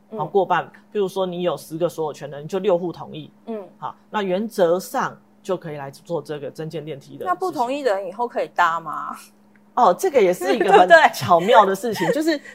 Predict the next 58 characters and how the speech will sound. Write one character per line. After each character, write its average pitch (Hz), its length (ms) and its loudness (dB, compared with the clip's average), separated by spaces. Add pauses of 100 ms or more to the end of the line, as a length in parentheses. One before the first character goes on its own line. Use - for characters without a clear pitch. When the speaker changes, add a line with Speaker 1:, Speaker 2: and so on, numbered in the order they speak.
Speaker 2:
未 277 200 0
出 226 300 -10
资 220 240 -10
者， - 320 -2
Speaker 1:
嗯。 208 260 -8
Speaker 2:
好， 165 140 -2
他 226 140 0
也 202 120 2
许 185 140 -6
是 180 100 -12
同 175 220 -8
意 175 140 -6
户， 170 140 -10
但 180 140 -2
他 165 140 -4
未 170 180 -4
出 151 220 -16
资， 143 420 -18
Speaker 1:
嗯。 214 160 -10
Speaker 2:
好， - 160 -10 (200)
那 185 140 -4
未 285 180 -4
出 247 200 -10
资 233 160 -12
者 196 300 -2
未 226 100 0
来 170 140 0
可 143 80 -16
不 143 60 -10
可 160 40 -6
以 156 40 -8
搭 151 180 -4
电 151 220 -10
梯？ 156 120 -12
其 165 140 -10
实 170 60 -8
这 214 100 -6
个 185 100 -6
是 180 200 -8
住 175 240 -6
户 170 200 -10
协 117 280 -14
商。 120 240 -10 (320)
Speaker 1:
嗯。 208 240 -8
Speaker 2:
那 277 100 0
也 233 240 0
有 220 140 2
一 - 20 -4
些 214 160 -2
住 214 220 -6
户 202 160 -8
是 185 200 -8 (140)
保 - 180 0
守 156 220 -2
派， 170 280 -4
就 196 140 -8
是 202 60 -6
说 220 160 -4